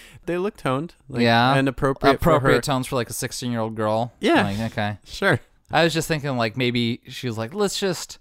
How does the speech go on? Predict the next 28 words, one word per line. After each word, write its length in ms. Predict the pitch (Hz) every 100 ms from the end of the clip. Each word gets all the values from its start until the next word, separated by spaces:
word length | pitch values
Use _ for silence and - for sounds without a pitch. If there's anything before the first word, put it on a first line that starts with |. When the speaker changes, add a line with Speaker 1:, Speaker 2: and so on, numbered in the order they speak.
| _ _ _ _ _
Speaker 2:
tilt 260 | - 175 -
the 120 | 147
odds 200 | 143 139
a 60 | 135
little 240 | 123 127
bit 160 | 123 113
more 260 | 117 117
in 80 | 110
my 220 | 101 101
favor 400 | 101 - 101 98
and, 240 | 101 98 101
and, 280 | 113 104 107
and 240 | 107 104 104
give 200 | 113 104
her 340 | 101 98 92 _ -
some 180 | 127
cottage 400 | 113 113 107 95
cheese 400 | - - 104 95
thighs 440 | - 101 92 92 -
here." 340 | 98 92 92 -
Speaker 1:
<laughs> 400 | - - - _
Speaker 2:
She's 160 | - 107
like, 120 | -
"No 200 | 110 127
thigh 280 | 156 160 139
gap." 460 | 127 123 117 113 - -
<laughs> 120 | -
Like 460 | 135 - - -